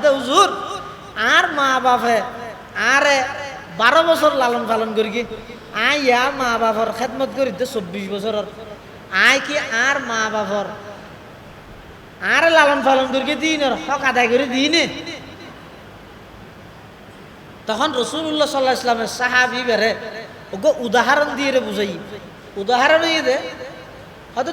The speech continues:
তোমার মা বাপ যাতে তোমার লালন পালন করের, এতে তোমার মা বাপর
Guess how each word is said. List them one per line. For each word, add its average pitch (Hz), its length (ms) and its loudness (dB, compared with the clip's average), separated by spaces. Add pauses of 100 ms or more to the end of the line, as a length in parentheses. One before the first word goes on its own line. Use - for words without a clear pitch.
(120)
তোমার 330 280 0
মা 262 320 -2
বাপ 247 280 2
যাতে 294 360 -2
তোমার 294 300 2
লালন 226 340 2
পালন 220 300 -2
করের, 220 260 2 (1000)
এতে 311 440 2
তোমার 311 340 0
মা 240 280 0
বাপর 220 300 0